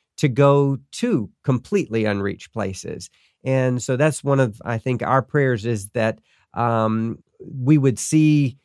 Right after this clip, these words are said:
what was first taken to the Caribbean, now they would be taking it to the world. They, uh, racially are so diverse, and, and they,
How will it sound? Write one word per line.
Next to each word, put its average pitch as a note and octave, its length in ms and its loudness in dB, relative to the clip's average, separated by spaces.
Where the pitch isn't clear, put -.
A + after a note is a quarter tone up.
what C3 380 2
was B2+ 280 -2
first - 380 -2
taken F3+ 380 2
to C3 60 2
the A#2 80 0
Caribbean, A2+ 580 0
now A#2+ 220 2
they B2 180 2
would A2+ 160 -2
be A2 120 -4
taking A#2 440 -2
it A2+ 180 -4
to A#2+ 100 -6
the A2 100 -2
world. G#2 440 0
They, G#2+ 260 -2
uh, - 120 -8
racially D3 720 2
are C#3 100 -2
so C#3 280 0
diverse, B2+ 640 -2
and, G#2 300 -4
and G#2+ 300 -6
they, A2+ 420 0